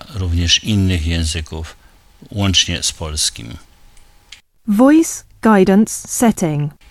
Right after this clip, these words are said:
Speaker 1: Ustawienia przewodnika głosowego.
Speaker 2: On and off setting.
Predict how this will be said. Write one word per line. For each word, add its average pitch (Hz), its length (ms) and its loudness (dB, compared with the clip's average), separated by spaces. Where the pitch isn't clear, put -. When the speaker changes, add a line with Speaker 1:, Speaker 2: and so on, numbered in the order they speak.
Speaker 1:
Ustawienia 98 840 -4
przewodnika 87 680 -4
głosowego. 85 800 -6
Speaker 2:
On 233 420 4
and 214 300 4
off 226 340 4
setting. 175 600 -4